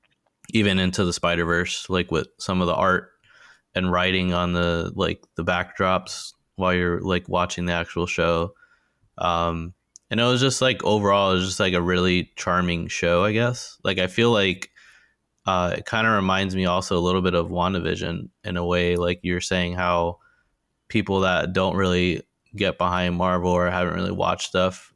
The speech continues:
like, they were able to tune into that and really enjoy it. I feel like this is gonna be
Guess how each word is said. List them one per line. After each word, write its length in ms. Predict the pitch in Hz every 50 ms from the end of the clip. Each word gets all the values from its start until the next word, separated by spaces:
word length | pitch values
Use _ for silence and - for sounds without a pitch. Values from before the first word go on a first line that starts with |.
| _
like, 160 | - 87 87 -
they 120 | 95 95
were 100 | 95 92
able 240 | 90 92 92 90 90
to 100 | 90 90
tune 220 | 92 - - 95
into 260 | 92 92 90 90 - 92
that 220 | 90 90 90 87
and 80 | 87 90
really 220 | 90 90 92 92 90
enjoy 320 | 87 87 87 87 87 90 95
it. 200 | 110 117 - - _ _ _ _ _ _ _ _ _ _ _ _ _
I 80 | - 92
feel 140 | - - 98
like 160 | 95 90 -
this 240 | 92 92 - - -
is 120 | 95 90
gonna 240 | 90 - 90 90 87
be 400 | 85 90 87 87 87 82 - -